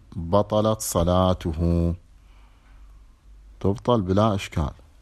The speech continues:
حديث لا تعاد هم ما يشملها، حديث لا تعاد يشمل ماذا؟ يشمل الصلاة التي حصل خلل في بعض أجزائها أو شرائطها، بس هي صلاة يصدق عليها صلاة.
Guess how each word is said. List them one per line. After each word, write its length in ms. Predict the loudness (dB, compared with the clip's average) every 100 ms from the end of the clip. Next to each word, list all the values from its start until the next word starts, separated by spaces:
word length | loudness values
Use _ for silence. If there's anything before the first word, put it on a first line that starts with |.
| -20 -20 -20 -20 -20 -20 -20
حديث 420 | -4 -2 -2 -2 -2
لا 120 | -2
تعاد 380 | -2 0 0 0
هم 140 | 0
ما 140 | 0
يشملها، 420 | 0 -2 -6 -6 -8 -6
حديث 280 | -4 -2 0
لا 120 | -2
تعاد 300 | 0 -2 -2
يشمل 520 | -2 -2 -2 -2 -2
ماذا؟ 440 | 0 0 -2 -2 -2
يشمل 280 | -2 -4
الصلاة 680 | -4 -2 0 4 4 4 0 -10 -20 -20 -20 -20 -20 -20 _ -6
التي 420 | 0 0 0 -4
حصل 760 | -4 0 0 2 0 2 0 -2
خلل 640 | 0 2 2 0 0 -4
في 440 | -4 -2 -2 -4 -8 -18 -20 -20 -20 -20 -20 -14 0
بعض 360 | 2 2 2
أجزائها 1300 | 0 -2 -4 -6 -6 0 0 2 -2 -4 -2 -2 -4
أو 100 | -6
شرائطها، 800 | -4 -2 0 -2 -6 -12 -14 -12 -10
بس 200 | -4 -2
هي 100 | -2
صلاة 420 | -2 -2 -2 -6
يصدق 340 | -8 -8 -8
عليها 240 | -6 -6 -6
صلاة. 300 | -6 -6